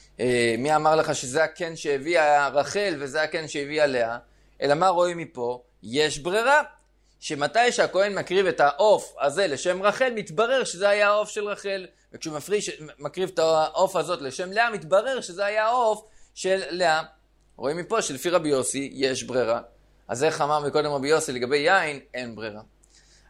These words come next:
אמר רבא, לגבי קינים, לא קשור לנושא של ברירה בכלל. הטעם, זה שהוא יכול להקריב איזה שהוא רוצה לעולה ואיזה שהוא רוצה לחטאת, למיש-, לשם מי שהוא רוצה, מדובר פה כשאנשים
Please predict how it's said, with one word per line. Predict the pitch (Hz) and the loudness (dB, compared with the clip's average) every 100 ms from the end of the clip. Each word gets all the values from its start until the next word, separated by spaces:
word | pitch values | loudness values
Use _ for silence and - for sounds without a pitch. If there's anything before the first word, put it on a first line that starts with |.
| - 107 | -8 -6
אמר | 123 143 147 127 | 2 2 2 -4
רבא, | 123 135 135 165 120 - _ _ _ _ _ _ | 2 2 2 -2 -2 -10 _ _ _ _ _ _
לגבי | 117 120 135 160 | -6 -4 -2 -2
קינים, | 160 139 160 147 135 - - - - - - - - - _ _ 117 | -4 -4 -4 -4 -4 -6 -6 -8 -8 -10 -10 -16 -20 -20 _ _ -4
לא | 147 | -4
קשור | 151 - 151 | -4 -4 -4
לנושא | 147 131 | -4 -4
של | 139 139 | -4 -6
ברירה | 123 131 139 | -2 2 2
בכלל. | 131 - 107 92 - _ _ - | 2 -4 -10 -10 -14 _ _ -6
הטעם, | 147 180 - 123 120 123 _ - | 0 0 2 -2 -2 -8 _ -10
זה | 147 | -8
שהוא | 170 | -4
יכול | 151 165 | -2 2
להקריב | 156 - 170 151 | 2 0 -4 -4
איזה | 156 | -4
שהוא | 151 151 | -6 -4
רוצה | 135 131 156 | -4 -2 0
לעולה | 139 127 143 135 | 2 2 2 2
ואיזה | 143 135 | 0 -2
שהוא | 135 | -4
רוצה | 127 | -2
לחטאת, | 135 131 127 151 139 - | -2 -2 0 0 0 -4
למיש-, | 120 123 196 208 - | -10 -6 -6 -6 -6
לשם | 127 170 160 | -4 -4 -2
מי | 196 | -4
שהוא | 202 175 | -4 -4
רוצה, | 131 127 127 120 127 _ _ _ - - - | -2 -4 -4 -6 -6 _ _ _ -20 -20 -14
מדובר | 139 143 160 196 202 202 | -4 -2 2 4 4 2
פה | 165 160 165 - | -2 0 -4 -6
כשאנשים | 151 143 151 143 139 208 208 190 | -6 -4 -4 -4 -6 -6 -6 -6